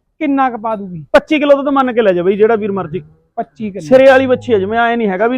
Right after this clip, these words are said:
Speaker 2: ਦੂਜੀ ਨਹੀਂ ਹੈਗੀ, ਨਾਰਮਲ। ਇੱਧਰ ਦੇਖ ਅੱਗੇ ਪਿੱਛੇ, ਇੱਧਰੋਂ ਲੇਵੇ ਲੂਵੇ ਦੀ।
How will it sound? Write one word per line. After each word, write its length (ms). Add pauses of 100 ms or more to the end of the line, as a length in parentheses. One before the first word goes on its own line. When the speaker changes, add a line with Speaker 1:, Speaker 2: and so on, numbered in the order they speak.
Speaker 2:
ਦੂਜੀ 500
ਨਹੀਂ 100
ਹੈਗੀ, 180
ਨਾਰਮਲ। 500 (220)
ਇੱਧਰ 200
ਦੇਖ 200
ਅੱਗੇ 200
ਪਿੱਛੇ, 320 (120)
ਇੱਧਰੋਂ 240
ਲੇਵੇ 280
ਲੂਵੇ 240
ਦੀ। 180